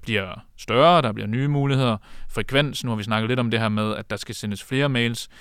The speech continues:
Det ser jeg også kun som en, øh, total game changer, at hvis man holder fast i det her med kun at sende en mail per uge, så bliver du kørt agter bagud. Og så kan jeg bare mærke, at den bevægelse, der sker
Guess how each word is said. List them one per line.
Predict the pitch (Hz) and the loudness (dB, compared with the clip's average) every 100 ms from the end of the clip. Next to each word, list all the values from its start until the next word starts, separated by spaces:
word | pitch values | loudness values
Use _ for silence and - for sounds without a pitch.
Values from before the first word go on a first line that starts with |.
| - - - | -20 -20 -8
Det | 123 117 | -4 0
ser | 131 | 2
jeg | 110 | 4
også | 101 113 | 2 0
kun | - 113 | -2 -4
som | 110 101 | -2 -2
en, | 98 98 | -2 -2
øh, | 101 101 101 | -2 -2 -4
total | 110 - 113 98 | -8 -6 -4 -2
game | 107 117 107 | -2 -4 -4
changer, | - 104 101 | -4 -4 -4
at | 98 101 | -6 -6
hvis | 101 | -6
man | 104 101 | -4 -4
holder | 98 107 101 | -2 -4 -2
fast | - 131 - | -2 -2 -2
i | |
det | 110 | -4
her | 107 | -2
med | 104 | -4
kun | - 120 | -4 -4
at | 117 | -4
sende | - 113 117 110 | -4 -4 -2 -2
en | 101 | 0
mail | 107 110 110 | -2 -2 -6
per | - 110 | -8 -6
uge, | 107 127 127 - - - - | -4 -4 -6 -12 -20 -20 -12
så | - 110 | -6 -4
bliver | 110 | -4
du | 98 | -6
kørt | 95 104 98 | -6 -6 -4
agter | 101 104 | -6 -8
bagud. | 98 95 90 - - - - - - | -8 -8 -10 -16 -20 -20 -20 -20 -12
Og | |
så | - | -8
kan | 104 | -4
jeg | 110 | -2
bare | 104 113 | 2 2
mærke, | 113 120 131 - | 4 2 2 -4
at | 120 - - | -12 -10 -6
den | 120 110 | -4 -4
bevægelse, | 107 127 123 101 104 | -2 0 0 -2 -6
der | 104 | -6
sker | - 123 104 | -2 0 0